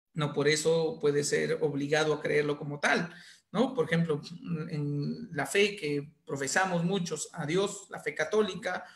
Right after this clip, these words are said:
o la fe de creer en Dios, o, o evangélicos que creen, creemos en Dios, eh, también hay ateos que no creen. Ahí es una fe voluntaria, ¿no? Porque muchos no lo perciben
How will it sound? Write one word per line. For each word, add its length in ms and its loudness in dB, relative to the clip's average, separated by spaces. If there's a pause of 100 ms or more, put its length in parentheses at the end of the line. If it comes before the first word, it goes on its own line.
(300)
o 120 -2
la 100 2
fe 180 2
de 140 2
creer 260 4
en 140 0
Dios, 480 6
o, 560 -4 (400)
o 100 -4
evangélicos 560 0
que 140 -6
creen, 420 -2
creemos 520 -2
en 100 0
Dios, 280 4 (640)
eh, 400 2 (420)
también 360 4
hay 180 6
ateos 400 4
que 140 -2
no 140 0
creen. 340 0
Ahí 200 4
es 140 4
una 160 4
fe 100 6
voluntaria, 720 0 (200)
¿no? 360 -2 (240)
Porque 320 -2
muchos 300 -2
no 140 0
lo 100 -2
perciben 640 2